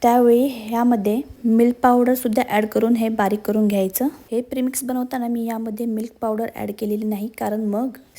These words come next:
सरबत किंवा लस्सीसारखे पदार्थ बनणार नाही. सगळ्यात क-, महत्त्वाची गोष्ट म्हणजे हे प्रीमिक्स बनवण्यासाठी आंबे चांगल्या क्वालिटीचे आणि गोड असायला हवेत. तर हे प्रीमिक्ससुद्धा बनवून बघा.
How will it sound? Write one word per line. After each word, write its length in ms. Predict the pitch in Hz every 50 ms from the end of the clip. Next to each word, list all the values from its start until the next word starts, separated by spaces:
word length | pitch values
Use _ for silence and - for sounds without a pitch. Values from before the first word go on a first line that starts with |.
| - -
सरबत 460 | - 226 226 240 240 240 226 226 226 -
किंवा 160 | 233 226 226
लस्सीसारखे 560 | 226 214 214 - - - - 226 220 - 254
पदार्थ 400 | 247 - 220 202 214 214 214 -
बनणार 380 | 214 208 208 202 196 202 202 202
नाही. 240 | 196 190 185 165 175
सगळ्यात 380 | - - - 233 202 196 214 247 - -
क-, 60 | -
महत्त्वाची 680 | 226 143 147 190 202 208 214 214 214 220 220 220 -
गोष्ट 280 | 240 226 233 226 - 254
म्हणजे 400 | 247 247 247 220 208 208 220 240 - - - - _ _ _
हे 240 | - - 214 226 240
प्रीमिक्स 420 | 247 - 214 208 214 240 240 -
बनवण्यासाठी 800 | 208 208 196 190 190 196 202 214 - 220 202 202 - 196 226 277 - - -
आंबे 300 | - 202 208 202 233 254
चांगल्या 360 | 247 - 220 190 190 196 220
क्वालिटीचे 680 | 220 - 202 190 202 208 208 226 208 - - 202 240 277 302 - - -
आणि 180 | 196 196 202
गोड 280 | 196 190 208 214 214 208
असायला 320 | 202 - 202 190 190 196
हवेत. 300 | 202 190 175 180 185 240 - - - - - -
तर 60 | 254
हे 100 | 247 269
प्रीमिक्ससुद्धा 560 | 254 - 240 233 240 247 247 - - 220 233 240
बनवून 380 | 233 233 220 220 226 226 220
बघा. 340 | 208 214 202 208 214 214 240